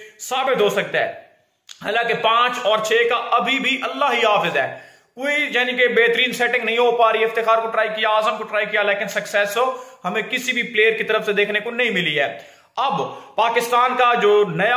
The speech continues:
opening जोड़ा हमें देखने को मिलेगा इस T twenty match के अंदर, अगर रिजवान rest करते हैं तो साइम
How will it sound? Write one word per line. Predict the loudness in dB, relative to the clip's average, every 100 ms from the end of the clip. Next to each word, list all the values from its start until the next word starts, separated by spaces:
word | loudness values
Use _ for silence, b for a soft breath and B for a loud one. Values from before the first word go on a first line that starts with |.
| 2
opening | 0 0 -2 0 0
जोड़ा | 0 0 0
हमें | 0 0
देखने | 0 0 -2
को | -2
मिलेगा | 0 0 0
इस | -2 -6
T | -8
twenty | -6 -4 -2
match | -2
के | -2
अंदर, | -2
अगर | -2 -2
रिजवान | -2 0 0 0
rest | 0 0
करते | -2 -2
हैं | -4
तो | -4
साइम | -4 -4